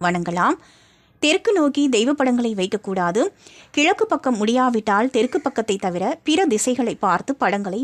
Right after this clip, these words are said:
வைக்கவும். பூஜை அறையில் அதிக படங்களையும் தெய்வ சிலைகளையும் வைக்கிறோம் என்பதற்காக அவற்றை நெருக்கமாக வைக்கக்கூடாது. ஒவ்வொரு தெய்வ சிலைக்கும் இடையில் போதிய இடம் விட்டு வைக்க வேண்டும். நிவேதனம் செய்த தேங்காயை சமையலில் சேர்த்து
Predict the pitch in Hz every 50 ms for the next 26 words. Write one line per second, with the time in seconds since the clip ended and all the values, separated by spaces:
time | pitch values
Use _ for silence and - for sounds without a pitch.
0 | 262 175 151 147 - 165 - 151 - _ _ _ _ _ - _ - 311 359 440
1 | 440 453 427 392 311 269 262 254 254 277 294 - 226 220 220 285 302 392 - -
2 | 233 233 240 240 240 233 214 208 226 277 330 - - - - - - - - 202
3 | 226 277 330 381 427 - - 262 247 233 247 254 254 269 254 240 226 226 - 175
4 | 190 208 202 247 233 214 170 - - 202 202 208 220 214 214 202 - 190 175 180
5 | - 233 285 392 427 _ _ - - - - 233 233 240 - - 320 311 311 262
6 | 233 226 285 349 - 370 330 277 233 214 233 208 185 196 - 196 - - 185 185
7 | 175 170 175 220 330 440 - _ - - - - _ _ - 240 240 262 311 415
8 | 415 403 285 262 254 269 277 349 - - 302 240 233 247 247 269 240 - - 190
9 | 202 196 214 269 403 - - 262 240 240 240 247 233 220 - - 196 208 220 220
10 | 208 196 - 285 415 370 208 165 - 190 180 165 170 160 160 - _ _ _ _
11 | _ - _ - 233 240 277 277 392 453 440 427 370 320 277 - - - - 247
12 | 233 226 220 220 226 220 226 240 240 226 208 185 202 262 349 - - - 254 214
13 | 214 220 226 226 214 - - - - 208 180 180 - - 240